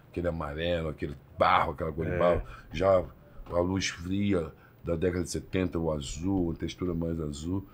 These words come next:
Speaker 1: Eu acho muito bonito. E, e isso falou bastante sobre a nossa qualidade artística também, né? E sobre essa capacidade de produzir com pouco. Eu sempre brinco com isso, né? Enfim, imaginemos que Cidade de Deus fosse um filme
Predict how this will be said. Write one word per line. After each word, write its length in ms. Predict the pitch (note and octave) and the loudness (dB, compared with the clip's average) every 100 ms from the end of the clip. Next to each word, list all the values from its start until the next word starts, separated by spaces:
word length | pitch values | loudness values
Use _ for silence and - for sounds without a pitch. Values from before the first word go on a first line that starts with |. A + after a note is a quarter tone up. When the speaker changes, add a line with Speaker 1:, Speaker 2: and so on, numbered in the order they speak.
| - - | -20 -16
Speaker 1:
Eu 60 | - | -10
acho 140 | - | -4
muito 240 | A2 C#3+ C#3+ | 2 2 2
bonito. 460 | F#3 D3+ C3+ C3 - - - - - | 2 6 4 2 -10 -20 -20 -20 -8
E, 380 | F2+ F#2+ F#2+ F2+ E2+ | 0 2 4 2 2
e 160 | G2 | 4
isso 200 | B2+ C3+ | 4 4
falou 420 | C3 D3 A#2+ B2 C3+ | 6 6 10 8 8
bastante 560 | B2+ - - A#2 C3 | 6 4 2 4 2
sobre 320 | - A#2+ C3 | 6 6 6
a 20 | G#2 | 6
nossa 240 | G2+ - | 4 4
qualidade 480 | F2+ F2+ E2+ E2 D#2 | 2 2 2 2 0
artística 500 | D2 - D#2+ - D2+ | -4 -6 -6 -6 -8
também, 500 | - D#2 D2 D2 D2 | -6 -4 -4 -4 -4
né? 180 | D2+ D#2 - - - | -4 -6 -10 -12 -2
E 80 | F#2 | 4
sobre 240 | - G#2+ | 6 6
essa 160 | G2+ F#2+ | 6 6
capacidade 1120 | G2+ - F#2+ - E2 D#2+ G2+ A#2 G#2 F2 E2 - - - - - | 6 6 4 2 0 4 6 6 4 2 -2 -6 -20 -20 -20 -2
de 120 | F2+ | 0
produzir 960 | E2 F#2+ F#2+ F#2 D#2+ F2+ G2 G#2 G2+ F#2+ | 4 4 4 2 2 2 6 6 6 6
com 120 | A#2 | 4
pouco. 260 | - G#2 - | 4 2 4
Eu 60 | C#3+ | 2
sempre 220 | G#3+ G#3+ | 2 4
brinco 260 | C3+ C#3 - | 4 4 2
com 140 | A2 | 2
isso, 320 | G#2 G2+ - | 2 2 -2
né? 220 | F2 F#2 F#2 - - - - - _ | -2 -2 -4 -12 -20 -20 -20 -20 _
Enfim, 260 | F2+ F2 G2+ | -10 -2 0
imaginemos 880 | G2+ G2+ F#2 F2 F2 G2 A2 F2+ - | 2 2 2 0 0 0 0 -2 -4
que 420 | - E2+ E2 D2+ - - - - | -2 0 0 -2 -6 -20 -20 -12
Cidade 220 | D#2 D#2 | -6 -6
de 40 | D2 | -2
Deus 220 | E2+ E2+ | -2 -2
fosse 260 | F2 - | -4 -4
um 80 | D#2 | -6
filme 480 | - - D#2+ D#2 | -6 -6 -4 -4